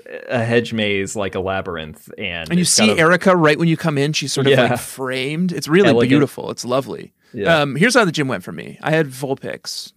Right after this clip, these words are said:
Speaker 2: uh, regular Vulpix in the lead. Um, and I, uh, one hit killed every, uh, one hit K O'd every single thing in this gym.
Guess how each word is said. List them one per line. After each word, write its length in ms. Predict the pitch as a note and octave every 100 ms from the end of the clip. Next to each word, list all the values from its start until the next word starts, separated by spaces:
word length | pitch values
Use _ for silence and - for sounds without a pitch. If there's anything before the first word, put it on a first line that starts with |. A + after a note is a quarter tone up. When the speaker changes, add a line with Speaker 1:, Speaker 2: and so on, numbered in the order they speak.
| - -
Speaker 2:
uh, 240 | G2+ F#2
regular 320 | A2+ A2+ F#2
Vulpix 500 | G#2 D#2 - - -
in 120 | C2 -
the 80 |
lead. 340 | - D2+ D2 - _ _ _
Um, 320 | C3+ A2+ G#2+ F2
and 140 | G#2+
I, 420 | A2 G#2+ G#2+ G#2 -
uh, 220 | G#2+ F#2+
one 220 | F2 A2+
hit 200 | B2 F2
killed 340 | - - D2+ -
every, 240 | - G2 F#2+ -
uh, 60 | B2
one 160 | B2+
hit 140 | B2 -
K 200 | - -
O'd 180 | - -
every 180 | - F#2+
single 240 | - D#2+ G#2+
thing 260 | - - -
in 80 |
this 180 | - C#2
gym. 420 | - - - -